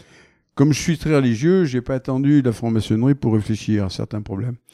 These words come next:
Euh, elle m'a apporté la réflexion en commun indiscutablement. Euh, beaucoup de fraternité, des frères que j'ai encore, bon,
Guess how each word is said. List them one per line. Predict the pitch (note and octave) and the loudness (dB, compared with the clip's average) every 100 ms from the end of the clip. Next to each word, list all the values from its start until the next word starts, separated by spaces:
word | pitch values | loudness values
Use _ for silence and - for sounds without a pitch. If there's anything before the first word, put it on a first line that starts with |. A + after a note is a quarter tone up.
| - - - - _ _ | -20 -20 -20 -20 _ _
Euh, | A2+ A2+ A#2 A#2+ A#2+ A#2 A#2+ A#2+ - | 0 2 4 4 4 4 4 2 2
elle | D3 | 4
m'a | E3 | 4
apporté | F3 F3 E3 G#3 | 2 0 2 4
la | F3+ | 4
réflexion | D3+ C#3 C#3+ - - C3+ | 2 0 -2 -6 -2 -2
en | |
commun | C3 B2 B2+ | -2 -2 -2
indiscutablement. | B2+ C3 B2 - A2+ G2 G2 D#2+ C#2+ - _ _ _ _ _ _ _ _ - - - - - | -2 -4 -8 -12 -10 -8 -8 -10 -14 -20 _ _ _ _ _ _ _ _ -20 -20 -20 -8 0
Euh, | G2+ G2+ | 2 4
beaucoup | G2+ C3+ E3+ | 2 0 0
de | |
fraternité, | - C3 B2 A2+ G#2 - G#2 C#3+ - _ _ _ _ _ - _ _ _ _ _ _ _ | 0 0 2 2 0 0 -2 -2 -10 _ _ _ _ _ -20 _ _ _ _ _ _ _
des | - E2 | -8 -6
frères | - A#2 - | 0 -2 0
que | G2 | 0
j'ai | F2 | 2
encore, | G#2 G2+ G2 G2 - | 2 2 2 2 0
bon, | G2+ F#2 | -6 -8